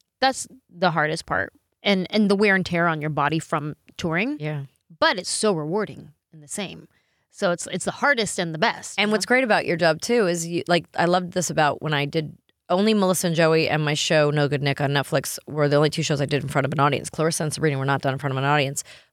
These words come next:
Speaker 2: But that instant gratification of, no, like, kinda like a Broadway show,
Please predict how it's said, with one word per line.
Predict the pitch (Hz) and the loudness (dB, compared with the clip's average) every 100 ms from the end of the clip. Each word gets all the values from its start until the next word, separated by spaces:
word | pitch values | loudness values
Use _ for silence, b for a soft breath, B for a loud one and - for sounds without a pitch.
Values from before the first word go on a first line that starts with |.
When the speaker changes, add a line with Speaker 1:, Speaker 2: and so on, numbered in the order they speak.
| - | -4
Speaker 2:
But | 180 | 0
that | 160 - | 0 0
instant | 185 180 175 | -2 0 0
gratification | 180 160 - - 165 - 143 | 2 0 0 0 0 0 -2
of, | 135 | -2
no, | 147 - | -2 0
like, | 185 | 0
kinda | 202 185 | 0 0
like | 185 | 0
a | |
Broadway | 180 220 160 | 2 2 0
show, | 151 127 | -2 -2